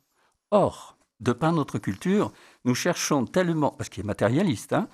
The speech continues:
nous avons tellement peur de ne pas y arriver que nous faisons tout pour nous assurer notre sécurité matérielle. Alors que le cinquième niveau, c'est la réalisation personnelle. La réalisation personnelle, c'est être une, il y a une congruence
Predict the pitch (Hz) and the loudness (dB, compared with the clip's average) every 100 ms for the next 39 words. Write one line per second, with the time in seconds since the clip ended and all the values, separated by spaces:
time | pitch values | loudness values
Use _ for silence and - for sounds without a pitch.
0 | - - 131 113 123 117 107 214 185 170 | -18 -4 -2 2 2 2 2 2 2 -2
1 | - 147 120 90 90 92 90 85 110 135 | 0 -2 0 -2 -2 -2 0 2 2 4
2 | 220 277 - - _ _ 151 147 151 151 | 2 0 -4 -20 _ _ 0 2 0 -2
3 | 139 135 - 160 165 175 208 220 - _ | -2 -4 0 -2 -2 -2 -2 -4 -12 _
4 | _ 127 131 139 208 - 170 196 220 135 | _ -2 0 0 0 0 -4 -4 0 0
5 | 160 - 151 127 120 180 139 - 107 92 | -2 -6 -4 -4 -2 0 0 0 0 0
6 | 92 92 - _ _ _ - 185 196 - | -2 -4 -10 _ _ _ -2 0 0 -2
7 | 202 143 - _ 143 160 - 254 220 262 | -2 -2 -4 _ -2 0 0 -2 0 0
8 | 208 175 160 226 - 151 151 165 170 131 | 2 2 0 -2 2 2 4 2 0 0
9 | 127 - 180 143 131 - 104 98 87 - | -2 0 0 0 -2 0 2 2 0 -8
10 | _ _ _ _ - - - - 131 160 | _ _ _ _ -20 -18 -20 0 2 4
11 | 214 190 170 156 165 139 147 - 127 160 | 2 0 -2 0 -2 0 -2 0 0 2
12 | 208 208 - 131 120 - 104 98 - 120 | 2 -2 0 0 0 -2 0 0 -2 -2
13 | 107 104 104 185 185 147 151 180 233 214 | 2 2 4 2 2 2 0 2 -2 -6